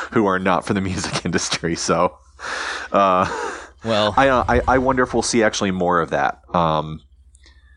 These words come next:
Speaker 1: you know, seeing that if somebody who can look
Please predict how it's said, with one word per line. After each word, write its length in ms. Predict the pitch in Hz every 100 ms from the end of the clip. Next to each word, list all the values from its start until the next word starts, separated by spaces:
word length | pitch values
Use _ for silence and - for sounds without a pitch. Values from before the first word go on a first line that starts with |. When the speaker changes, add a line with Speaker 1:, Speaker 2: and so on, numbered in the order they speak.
| _ _ _ - _ - -
Speaker 1:
you 140 | - 107
know, 240 | 85 82 _ _ -
seeing 280 | - 117 104
that 120 | 98 - -
if 80 | -
somebody 300 | - 107 107
who 100 | 107
can 160 | 104 98
look 400 | 95 98 92